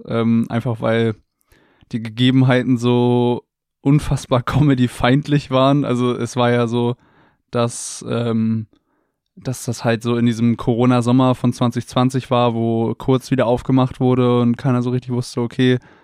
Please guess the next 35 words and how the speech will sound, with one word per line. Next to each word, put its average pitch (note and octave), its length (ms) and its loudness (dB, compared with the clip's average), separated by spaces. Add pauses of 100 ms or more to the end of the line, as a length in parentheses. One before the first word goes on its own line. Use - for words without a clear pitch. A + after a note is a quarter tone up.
(340)
äh, A#2 600 0 (160)
unter B2 260 2
welchen B2+ 200 2
Gegebenheiten B2 540 2
kann B2+ 140 0
man B2 100 4
jetzt A#2+ 140 0
spielen, B2+ 360 2
müssen A#2+ 220 2
die A#2+ 60 4
Maske A#2+ 300 0
aufhaben A#2+ 460 2
am A#2+ 100 2
Platz, A#2+ 380 -4
wie A#2 180 -2
groß B2 300 -2
müssen C3 200 2
die A#2 60 0
Abstände B2 420 0
sein? A#2+ 320 0 (520)
Und A#2+ 140 -6
dann A#2 100 0
war A#2+ 100 2
es A#2+ 100 -4
die B2+ 100 -6
ganze B2 260 0
Zeit A2+ 220 -2
so, B2 140 0
dass A#2+ 160 0
man A#2+ 200 2
in A#2 120 2
Hamburg B2 280 4
trainiert B2+ 320 2
hat B2+ 160 0
mit, A#2+ 280 0